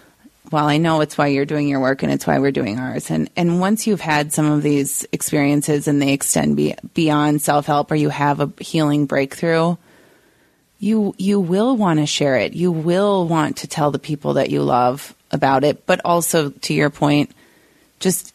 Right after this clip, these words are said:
it just can flow through whatever it is you do every day, whether it's parenting or accounting. It will start to inform how you move through the world and the energy you put out there.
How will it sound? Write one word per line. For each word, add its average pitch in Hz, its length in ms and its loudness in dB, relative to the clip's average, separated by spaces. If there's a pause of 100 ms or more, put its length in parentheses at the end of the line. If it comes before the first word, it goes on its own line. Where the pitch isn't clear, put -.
it 185 180 0
just - 280 0
can 180 200 2
flow 170 280 0
through 151 560 0 (340)
whatever 175 440 2
it 170 100 2
is 147 320 0
you 151 180 -2
do 139 200 2
every 127 220 2
day, 120 180 2
whether 135 300 2
it's 139 140 -4
parenting 160 680 2
or 160 260 2
accounting. 160 680 0 (140)
It 156 140 2
will 147 360 2
start - 560 0
to 135 380 2 (420)
inform 156 460 2
how 151 120 4
you 139 120 4
move 139 220 2
through 143 140 -2
the 135 80 0
world 127 360 2
and 143 120 2
the 131 100 0
energy 131 360 0
you 123 100 0
put 123 180 -2
out 95 260 2
there. 85 320 0